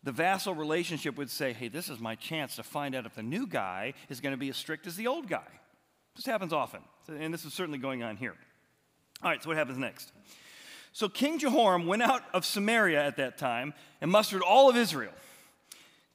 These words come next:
Big, big armies together now. And he went and sent to Jehoshaphat, king of Judah, to the south, saying, "Hey, the king of Moab's rebelled against me.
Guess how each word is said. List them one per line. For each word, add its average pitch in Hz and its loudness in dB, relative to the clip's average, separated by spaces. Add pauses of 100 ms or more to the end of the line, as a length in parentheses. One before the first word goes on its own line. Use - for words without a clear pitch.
(220)
Big, 185 -8
big 160 -4
armies 175 0
together 165 0
now. 165 0 (240)
And 180 0
he 190 4
went 220 2
and 202 -6
sent 247 0
to 214 -2
Jehoshaphat, 180 2
king 208 0
of 147 -4
Judah, 214 2
to - -8
the 147 -8
south, 277 2
saying, 196 -2 (160)
"Hey, 349 12
the 240 2
king 339 4
of 285 4
Moab's 302 12
rebelled 285 10
against 302 2
me. 226 4